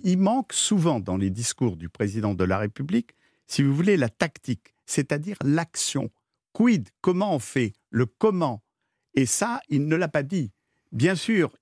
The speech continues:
il a parlé justement dans ce même discours dont vous avez prélevé un extrait,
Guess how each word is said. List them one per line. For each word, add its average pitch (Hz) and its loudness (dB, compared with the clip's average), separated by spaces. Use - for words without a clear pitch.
il 117 4
a 104 -2
parlé 120 -2
justement 110 -2
dans 87 -10
ce - -6
même 107 0
discours 127 -6
dont 90 -6
vous 92 -6
avez 92 -4
prélevé 104 -2
un 95 0
extrait, 208 -2